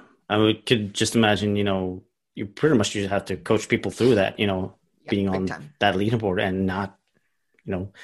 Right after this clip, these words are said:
Speaker 1: feeling that you
Speaker 2: Stressing themselves out.
Speaker 1: <laughs> Yeah,
Speaker 2: "I'm a
Speaker 1: exactly.
Speaker 2: failure."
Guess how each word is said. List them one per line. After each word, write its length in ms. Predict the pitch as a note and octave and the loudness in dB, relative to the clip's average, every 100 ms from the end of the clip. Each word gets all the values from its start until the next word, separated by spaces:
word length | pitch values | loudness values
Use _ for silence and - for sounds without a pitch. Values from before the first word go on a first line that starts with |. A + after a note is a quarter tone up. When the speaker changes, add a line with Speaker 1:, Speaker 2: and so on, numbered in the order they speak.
| - _ | -20 _
Speaker 1:
feeling 240 | C3 A2 | 2 4
that 240 | G#2+ G#2 G#2+ | 2 -2 -2
you 300 | G2 G2 F2+ _ | 0 0 -4 _
Speaker 2:
Stressing 500 | - B3+ C#4 A#3+ G3+ | -4 2 2 2 -2
themselves 400 | G3 - E3 F3+ | 2 4 4 4
out. 260 | D#3 E3 - | 2 0 -2
Speaker 1:
<laughs> 0 | |
Yeah, 440 | B3 C#3+ C#3+ F#2+ - - - - | -2 2 2 2 -4 -16 -20 -4
Speaker 2:
"I'm 80 | - | 2
a 40 | |
Speaker 1:
exactly. 320 | D#3 B3 B3 | 4 4 4
Speaker 2:
failure." 640 | G3 A#3 B3+ C4 B3 G#3 | 4 6 6 4 0 -4